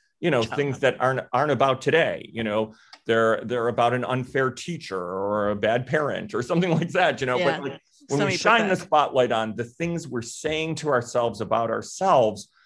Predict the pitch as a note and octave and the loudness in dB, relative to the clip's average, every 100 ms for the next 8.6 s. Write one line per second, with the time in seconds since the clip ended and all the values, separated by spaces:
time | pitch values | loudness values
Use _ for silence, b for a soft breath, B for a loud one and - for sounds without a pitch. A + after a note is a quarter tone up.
0 | b b B2+ F3 A3 F#3+ C#3+ C3+ - - | b b 0 4 4 4 2 -2 -4 0
1 | D3+ G3+ - B2 C#3 C#3 C#3 A#2+ A2+ - | 2 0 -4 -2 -2 -2 -8 -12 -10 -4
2 | B2+ A#2+ A2 - D3+ F3 D#3 - A#2+ - | -2 -2 -6 -4 -4 -2 -6 -10 -8 2
3 | B2+ B2 A#2+ A#2 B2+ A#2 A2+ B2 A#2+ - | 2 2 -8 -4 -4 -4 -4 -6 -6 -6
4 | - G#2 F2+ - _ _ _ _ F#3 C3+ | -8 -12 -12 -14 _ _ _ _ -6 -2
5 | B2 A2+ - b b _ E3+ E3 C#3+ A2 | -2 -2 -8 b b _ 0 4 2 2
6 | A2 A2 - G2+ F#2+ F#2+ F2+ - - C2 | -4 -8 -6 -4 -4 -6 -8 -10 -8 -8
7 | - - C#3 C3 - E3 F3 - C3+ - | -10 -10 -10 -10 -6 -4 -4 -6 -8 -10
8 | - F3+ F3 G2+ - | -6 -2 -2 -4 -12